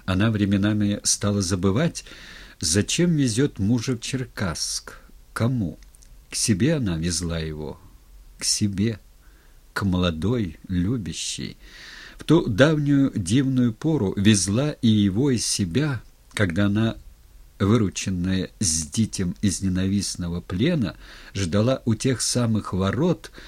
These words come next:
у Вереи, своего спасителя и мужа, которого боготворила,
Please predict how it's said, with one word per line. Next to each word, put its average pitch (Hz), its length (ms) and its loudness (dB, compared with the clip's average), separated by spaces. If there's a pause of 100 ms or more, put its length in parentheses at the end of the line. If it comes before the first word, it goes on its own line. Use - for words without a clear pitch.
(1300)
у 123 280 6
Вереи, 110 800 4 (220)
своего 117 500 2
спасителя 117 840 -2
и 101 240 2
мужа, 101 560 -2 (220)
которого 95 540 -2
боготворила, 101 1120 0